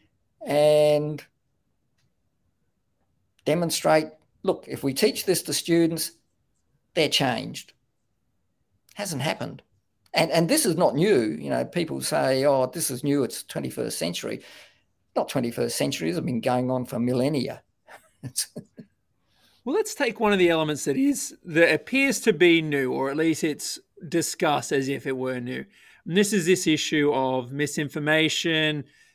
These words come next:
Speaker 2: disinformation. Oh, part of that's attributed, of course, to the wealth of information available through social media channels, these sorts of things. And it's often claimed that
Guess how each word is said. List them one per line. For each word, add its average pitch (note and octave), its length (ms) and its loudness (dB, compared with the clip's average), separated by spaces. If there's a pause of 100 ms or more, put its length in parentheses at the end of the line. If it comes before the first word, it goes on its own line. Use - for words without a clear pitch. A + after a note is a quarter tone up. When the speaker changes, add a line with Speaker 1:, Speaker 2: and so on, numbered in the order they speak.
Speaker 2:
disinformation. D3 1080 -2 (180)
Oh, A3 120 2
part B3 340 -2
of G#3+ 60 6
that's G3 100 4
attributed, D#3+ 440 4
of C#3+ 100 -2
course, D3 340 0
to C#3+ 400 0 (400)
the D#3+ 100 2
wealth D#3+ 360 4
of E3+ 60 0
information C#3+ 460 -4
available D#3 520 2
through - 200 -16
social C#3+ 380 -4
media C3+ 300 -2
channels, C3 400 -8
these B2+ 200 -6
sorts C#3 240 -10
of - 60 -20
things. C3 460 -10 (580)
And F3 160 2
it's F#3+ 160 -2 (100)
often A#3 440 -2
claimed C#3 420 0
that C#3+ 160 2